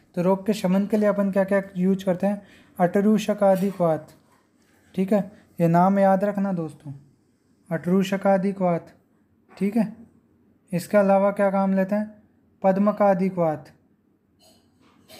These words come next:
ठीक है। और अन्य योगों में फिर हम बात करते हैं, ये इंपॉर्टेंट लाइन, ये पूछी, पूछी जाती है पीजी में,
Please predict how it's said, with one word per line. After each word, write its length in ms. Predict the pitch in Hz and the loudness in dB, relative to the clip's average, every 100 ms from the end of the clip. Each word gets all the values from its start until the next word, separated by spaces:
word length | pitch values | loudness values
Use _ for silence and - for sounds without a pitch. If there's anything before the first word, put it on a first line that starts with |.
| - _ _ _ _ _ _ _ _ | -20 _ _ _ _ _ _ _ _
ठीक 200 | 190 196 | -2 0
है। 160 | 196 - - _ _ _ _ _ _ _ _ _ _ _ _ - | 0 -4 -14 _ _ _ _ _ _ _ _ _ _ _ _ -2
और 120 | 185 | 0
अन्य 400 | 202 196 208 214 | 2 2 4 4
योगों 300 | 214 202 190 | 4 2 0
में 220 | 202 226 226 - - _ _ - | 0 0 -2 -10 -20 _ _ -6
फिर 100 | 196 | -2
हम 140 | 208 | 0
बात 200 | 196 190 | 2 2
करते 280 | 190 180 180 | 0 -4 0
हैं, 340 | 220 226 - - _ - | -2 -2 -10 -20 _ -6
ये 220 | 175 214 | 0 2
इंपॉर्टेंट 500 | 202 185 185 190 180 | 2 0 0 0 0
लाइन, 260 | 156 151 139 143 | -2 -2 -6 -8
ये 160 | 151 180 | -6 -6
पूछी, 460 | 180 190 190 196 | -2 -4 -2 -6
पूछी 360 | 202 196 190 226 | -8 -6 -4 -2
जाती 300 | 202 185 185 | 0 0 -2
है 80 | 175 | -2
पीजी 300 | 175 156 160 | -2 -4 -2
में, 200 | 170 190 | -2 -4